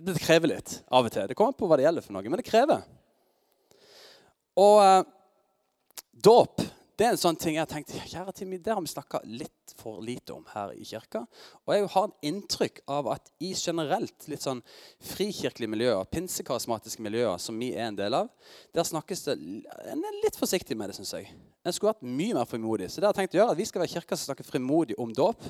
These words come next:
for det er viktig. Det er kjempeviktig. Bibelen er så klar om at det faktisk er en del av frelsen.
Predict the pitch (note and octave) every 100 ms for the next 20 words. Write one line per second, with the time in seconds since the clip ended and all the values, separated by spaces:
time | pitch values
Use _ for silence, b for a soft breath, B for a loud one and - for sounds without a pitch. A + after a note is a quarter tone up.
0 | - - E3 F#3+ - - - - _ _
1 | _ _ _ _ _ _ _ - F3+ A3
2 | A3 A#3 A3+ A2 G2 B B B B G3+
3 | B3+ D3+ E3+ G3 - G3 G#3 - A3 B3
4 | A2+ - C#3+ D#3 - - G3 - - E3
5 | _ - G3 E3 B2 A2 F#3 E3 - C#3+
6 | D3+ C3+ - - C#3 D3+ - G#2+